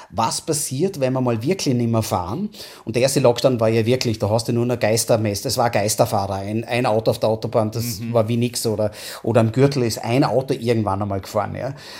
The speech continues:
Speaker 1: Also das war wirklich extrem. Und da hat man, das war wie ein großes Experiment.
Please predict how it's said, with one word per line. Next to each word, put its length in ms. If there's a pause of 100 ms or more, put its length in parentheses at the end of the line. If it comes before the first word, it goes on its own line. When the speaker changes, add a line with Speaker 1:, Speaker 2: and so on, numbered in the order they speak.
Speaker 1:
Also 180
das 180
war 160
wirklich 220
extrem. 460
Und 160
da 100
hat 160
man, 180
das 140
war 160
wie 160
ein 100
großes 380
Experiment. 720